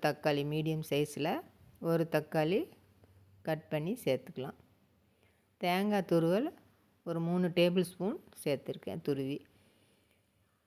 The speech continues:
ஜீரகம் ஒரு டீஸ்பூனு.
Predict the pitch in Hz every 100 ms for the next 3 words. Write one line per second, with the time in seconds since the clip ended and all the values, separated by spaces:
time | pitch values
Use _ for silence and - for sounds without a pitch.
0 | _ _ _ _ 175 202 214 196 180 247
1 | 359 - _ - 170 170 160 165 160 -
2 | 156 151